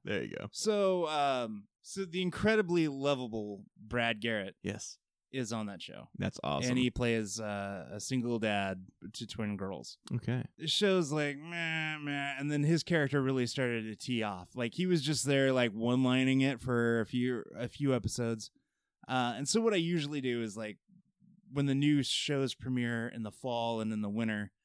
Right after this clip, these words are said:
Speaker 2: I always, like, give some a chance. Like, this could be good.
Speaker 1: Mm-hmm.
Speaker 2: And I'm just looking for, like, filler or something, you know, twenty, thirty minutes to watch.
Speaker 1: Well, that's how we, that's how we found, uh, uh, L A to Vegas,
Speaker 2: Oh,
Speaker 1: you
Speaker 2: are you
Speaker 1: know?
Speaker 2: kidding me? When I first saw the, the, the trailer for L A to Vegas, I was like, "I gotta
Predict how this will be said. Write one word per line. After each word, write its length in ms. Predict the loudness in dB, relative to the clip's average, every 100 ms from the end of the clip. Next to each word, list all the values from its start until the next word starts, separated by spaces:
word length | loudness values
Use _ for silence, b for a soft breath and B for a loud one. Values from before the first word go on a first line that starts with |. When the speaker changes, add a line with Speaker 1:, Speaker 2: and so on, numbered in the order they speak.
| _ _ _ _ _ -4
Speaker 2:
I 120 | 2
always, 260 | 4 4
like, 220 | 2 0 -2 _ _ -20 -20 -12
give 260 | -6 -4 -4
some 240 | -2 -2
a 40 | -2
chance. 340 | -2 -4 -6
Like, 140 | -12 -14 _ _
this 240 | 0 0 0
could 220 | -4 -2
be 160 | -2
good. 360 | -2 -6 -6 -6 -2
Speaker 1:
Mm-hmm. 200 | 0 0 -6 _ _ -2
Speaker 2:
And 120 | 0
I'm 100 | 2
just 180 | 0 0
looking 280 | 2 0
for, 260 | 0 -2 -2
like, 200 | -6 -12
filler 420 | -10 -6 -2 -2 -4
or 40 |
something, 360 | -6 -6 -4 -2
you 100 | -2
know, 60 | -4
twenty, 260 | -4 -4 -4
thirty 200 | -4 -4
minutes 240 | -4 -6
to 80 | -6
watch. 160 | -6 -2
Speaker 1:
Well, 80 | -2
that's 120 | 2
how 140 | 4 4
we, 160 | 2
that's 180 | 0 -2
how 100 | 0
we 100 | 0
found, 360 | 2 2 2 2
uh, 340 | 2 2 0 -4 _ _ _
uh, 260 | -2 0 0
L 140 | 2 2
A 80 |
to 80 | 2
Vegas, 340 | 0 -2 0 2
Speaker 2:
Oh, 240 | 6 6
Speaker 1:
you 40 | 6
Speaker 2:
are 80 |
you 60 | 4
Speaker 1:
know? 40 | 4
Speaker 2:
kidding 200 | 2 4
me? 100 | 4
When 140 | 2
I 100 | 2 0
first 260 | -2 0
saw 180 | 0 0
the, 200 | 0 -2 -4
the, 120 | -8 -8 _ -10
the 80 |
trailer 420 | -8 -6 -2 -2 -4
for 120 | -6
L 160 | -4
A 60 | -4
to 60 | -4
Vegas, 340 | -4 -4 -6 -10
I 20 |
was 80 | -12
like, 120 | -10
"I 140 | -4 -2
gotta 220 | -2